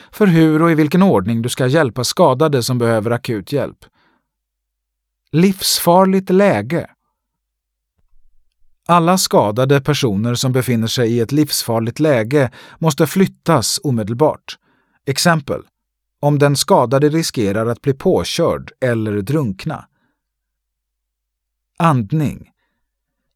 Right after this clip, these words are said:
Kontrollera personens medvetande och andning. Är personen medvetslös ska du börja med att öppna luftvägarna. Det gör du genom att försiktigt lägga en hand på personens panna,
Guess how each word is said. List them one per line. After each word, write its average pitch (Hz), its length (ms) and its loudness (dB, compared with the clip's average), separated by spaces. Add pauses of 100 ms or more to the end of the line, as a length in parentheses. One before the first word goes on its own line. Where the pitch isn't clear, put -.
Kontrollera 185 640 4
personens 143 600 2
medvetande 135 760 0
och 139 140 0
andning. 110 540 -4 (300)
Är 143 120 0
personen 143 520 0
medvetslös 147 720 0
ska - 160 -2
du 127 80 0
börja 139 380 2
med 113 200 -2
att 95 120 -4
öppna 131 320 -4
luftvägarna. 127 720 -2 (720)
Det 170 240 4
gör 165 240 4
du 151 160 2
genom 143 260 2
att 127 140 -4
försiktigt 147 500 -2
lägga 131 280 2
en 120 120 0
hand 156 360 0
på 139 120 -6
personens 113 500 -4
panna, 139 420 -2